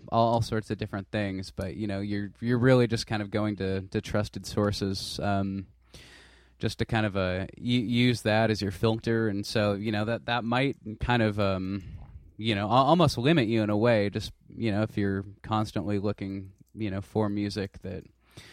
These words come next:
you know, for, from, from sources that you know. But, you know, I, I guess you can probably make that argument for any, anybody that, well, once they find something that they know that they're comfortable with, they, they keep going back. Um, you know, if, if you, like, find a,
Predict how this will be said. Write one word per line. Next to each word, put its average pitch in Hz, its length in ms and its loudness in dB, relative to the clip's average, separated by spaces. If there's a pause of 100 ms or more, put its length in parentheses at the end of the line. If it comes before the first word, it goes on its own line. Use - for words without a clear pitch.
(260)
you 107 120 0
know, 95 100 -2
for, 104 200 -6
from, 107 340 -2
from 120 220 -4
sources 113 400 -2
that 107 100 -4
you 98 140 -6
know. 104 400 0 (120)
But, 98 220 -4 (240)
you 107 140 -8
know, 98 200 -8
I, 101 220 -6
I 107 60 -6
guess 110 200 -8
you 110 60 -4
can 107 140 -6
probably 104 320 0
make 104 200 -2
that 101 140 0
argument 104 400 0
for 73 140 -6
any, 104 320 -4
anybody 101 540 0
that, 90 200 -4 (480)
well, 123 140 8
once 123 220 4
they 107 120 0
find 110 340 0
something 104 360 -4
that 101 100 -2
they 104 140 -2
know 101 280 -2
that 104 220 -6
they're 101 220 -2
comfortable 101 480 -4
with, 101 220 -4
they, 95 220 -4
they 101 160 -6
keep 107 280 -4
going 98 240 0
back. 98 460 -4 (200)
Um, 92 640 -6
you 104 100 -4
know, 95 120 -2
if, 101 120 -4
if - 220 -6
you, 98 120 0
like, 98 220 -2
find 101 320 -4
a, 92 240 -4